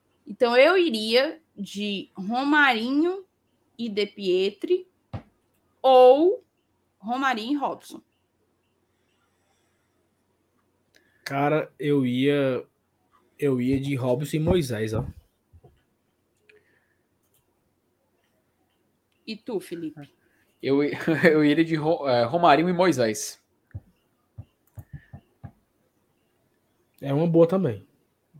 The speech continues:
Speaker 3: É uma varia-, é uma variação que eu acho que talvez,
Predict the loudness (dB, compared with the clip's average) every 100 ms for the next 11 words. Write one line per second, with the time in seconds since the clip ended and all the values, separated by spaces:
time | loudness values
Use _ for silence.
0 | _ _ _ -12 -4 -2 -2 0 0 4
1 | 6 6 2 -6 -10 -14 -16 -20 _ _
2 | _ _ _ -2 2 2